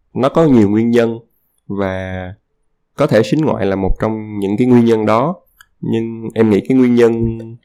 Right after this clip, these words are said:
mà đại đa số nhất là việc mà, ừm, hiện tại trong cái vòng chúng ta là những người, ờ, học rất là nhiều về ngoại ngữ, học tiếng Anh, và trong công việc cũng như trong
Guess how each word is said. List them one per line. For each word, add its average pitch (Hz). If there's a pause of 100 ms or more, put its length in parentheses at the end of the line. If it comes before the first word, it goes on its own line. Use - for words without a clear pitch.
(320)
mà 95 (360)
đại -
đa 117
số 143
nhất 165 (520)
là 98
việc 98
mà, 92 (800)
ừm, 104 (100)
hiện 104
tại -
trong 117
cái 131
vòng 104
chúng 123
ta 113
là 101
những 98
người, 98 (120)
ờ, - (160)
học 98 (200)
rất 139
là 113
nhiều 95
về 92
ngoại 98
ngữ, 104 (300)
học -
tiếng 135
Anh, 110 (460)
và 98
trong 107
công 120
việc 101
cũng 107
như 113
trong 107